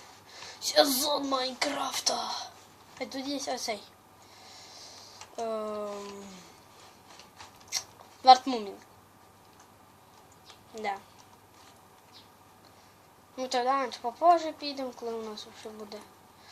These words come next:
це все. Э, за видео я бы сказал бы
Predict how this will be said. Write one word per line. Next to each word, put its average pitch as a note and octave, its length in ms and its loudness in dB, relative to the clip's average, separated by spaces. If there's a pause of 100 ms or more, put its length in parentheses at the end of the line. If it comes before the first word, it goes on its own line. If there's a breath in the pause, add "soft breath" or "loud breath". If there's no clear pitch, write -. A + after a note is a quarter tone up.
(260 loud breath)
це C4 140 -16
все. D#4 1040 -2 (2000 loud breath)
Э, G#3+ 840 0
за A3 180 -4
видео C#4 680 0
я A#3 60 2
бы A3 240 -10
сказал A3 520 -2
бы G3 180 -12